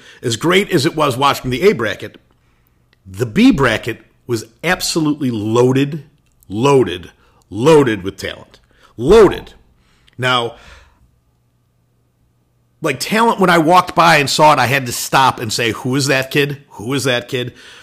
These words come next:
Uh, the two kids that stand out, ag-, again, on the Juice Ch-, Juice Cherries were Bo Lockwood and, and John Morant. Just, you, you can't stop watching them.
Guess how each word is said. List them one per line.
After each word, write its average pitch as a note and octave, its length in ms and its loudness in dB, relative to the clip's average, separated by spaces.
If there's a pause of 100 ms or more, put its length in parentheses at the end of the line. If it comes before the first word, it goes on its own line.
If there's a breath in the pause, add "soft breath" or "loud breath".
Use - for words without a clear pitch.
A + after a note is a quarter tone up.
(120 loud breath)
Uh, A2 160 -4
the G#2 80 -8
two D3 220 -2
kids B2+ 240 -2
that A#2 160 -6
stand A2+ 260 -4
out, A2 160 -4
ag-, G#2 220 -8
again, G2 400 -8
on F2+ 320 -14 (500)
the B2 80 -12
Juice A2 300 -6
Ch-, - 260 -12 (100)
Juice A2 240 -6
Cherries G#2+ 360 -4
were G#2+ 80 -8
Bo B2+ 200 -2
Lockwood G#2+ 460 -4
and, F#2 260 -16
and F#2+ 200 -18 (120)
John G#2 260 -6
Morant. F#2 320 -8 (1400 soft breath)
Just, E3 280 -2 (180)
you, C#3+ 300 -6
you C3 320 -4
can't C3 300 -4
stop A2 260 -4
watching B2 280 -2
them. D#2+ 120 -14